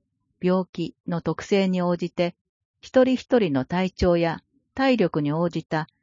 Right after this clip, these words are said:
合理的配慮が必要です。私は平成二年に筋痛性脳脊髄炎、慢性疲労症候群、エムイーシーエフエス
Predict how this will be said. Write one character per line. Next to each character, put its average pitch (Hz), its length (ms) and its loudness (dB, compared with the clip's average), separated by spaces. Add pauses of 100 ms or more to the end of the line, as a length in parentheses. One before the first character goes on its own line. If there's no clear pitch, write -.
(140)
合 240 200 6
理 247 120 2
的 233 240 -2
配 214 220 0
慮 143 140 0
が 123 140 -4
必 - 320 -12
要 131 180 -2
で 120 160 -6
す。 - 180 -20 (1700)
私 240 420 0
は 233 200 2 (240)
平 269 220 2
成 269 280 2
二 262 140 6
年 156 280 2
に 127 240 -2 (400)
筋 226 220 4
痛 220 260 0
性 202 440 2
脳 214 220 2
脊 214 340 -2
髄 170 320 0
炎、 117 200 -4 (640)
慢 220 200 2
性 208 240 0
疲 202 180 -2
労 190 200 2
症 190 280 0
候 165 240 2
群、 123 280 -4 (920)
エ 190 180 0
ム 240 200 6
イ 202 380 0
ー - 60 -20
シ 202 420 -2
ー 202 60 2
エ 202 40 0
フ 185 180 -2
エ 180 100 0
ス - 200 -16